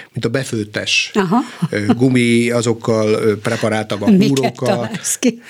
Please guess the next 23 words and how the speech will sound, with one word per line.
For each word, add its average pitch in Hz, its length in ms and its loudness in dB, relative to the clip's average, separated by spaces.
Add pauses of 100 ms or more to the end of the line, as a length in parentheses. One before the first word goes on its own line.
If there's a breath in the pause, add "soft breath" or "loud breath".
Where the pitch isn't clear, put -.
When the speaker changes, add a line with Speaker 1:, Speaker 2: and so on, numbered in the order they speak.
(260 loud breath)
Speaker 1:
Igen, 135 420 0
akkor 139 400 -2
vo-, 160 300 0
itt 175 220 2
például 165 380 2
ezen 135 200 2
a 120 80 2
számon 135 460 0
a, 120 420 0
van 123 180 0
egy, 113 240 -2
van 117 160 0
egy 110 120 -2
sáv, 131 440 -2
amin, 127 480 2 (340 loud breath)
ami 117 200 2
egy 120 140 0
elég 151 220 -2
fontos 127 360 -2
sáv 110 320 -2
a 110 300 0
végig, 113 520 0 (320 loud breath)
ö, - 80 -4